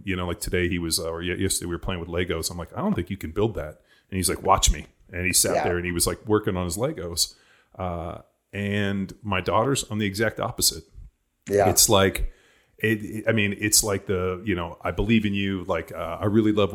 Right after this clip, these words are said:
Speaker 1: like, they, it, like, the positivity is something, and, and they really, like, they wanna do good, not because, like, the, like, like, my daughter's a good swimmer. I don't know if she loves swimming, but she likes that we go and we're proud of her,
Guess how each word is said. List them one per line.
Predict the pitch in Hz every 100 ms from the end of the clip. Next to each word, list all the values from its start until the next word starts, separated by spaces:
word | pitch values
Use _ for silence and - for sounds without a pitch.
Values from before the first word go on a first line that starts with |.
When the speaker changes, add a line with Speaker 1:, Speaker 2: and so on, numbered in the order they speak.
| 107
Speaker 1:
like, | 101 -
they, |
it, | 104 113 113 -
like, | 110 104
the | -
positivity | - 120 113 104 - 123 120 98 90
is | -
something, | - 98 104 92 87 - _ _ -
and, | 107 101 98
and | 110 101
they | 107
really, | 101 104 107 101 98 - 104
like, | 98 - - 120 - - _ -
they | 110 107
wanna | 98 117 127
do | 113 117 107
good, | 113 107 104 90 - - -
not | 101 101 107 -
because, | - 101 95 90 - -
like, | 95 -
the, | 90
like, | 95 101
like, | 90
my | 92
daughter's | 95 95 90
a |
good | 95 -
swimmer. | 98 98 104 - - - _ -
I |
don't | 113 104
know | 101 95 -
if | 101 - 95 90
she | - 85
loves | 95 98
swimming, | 104 101 123
but | 107 -
she | 98
likes | 92 98 -
that | -
we | 98
go | 90 92 95
and | 87 87
we're |
proud | 87 90 90 90
of |
her, | - 85